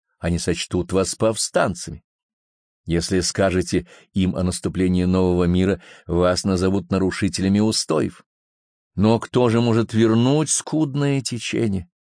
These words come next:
если поток уже вышел из берегов? Действительно, ритм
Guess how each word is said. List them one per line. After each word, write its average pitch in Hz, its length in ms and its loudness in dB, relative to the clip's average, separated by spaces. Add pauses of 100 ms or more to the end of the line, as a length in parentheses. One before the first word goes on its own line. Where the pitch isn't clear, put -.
(220)
если 92 260 -2
поток 87 360 -6
уже 85 180 0
вышел 117 500 -2
из 113 140 -6
берегов? 110 420 -8 (1120)
Действительно, 80 720 -4 (720)
ритм 175 640 0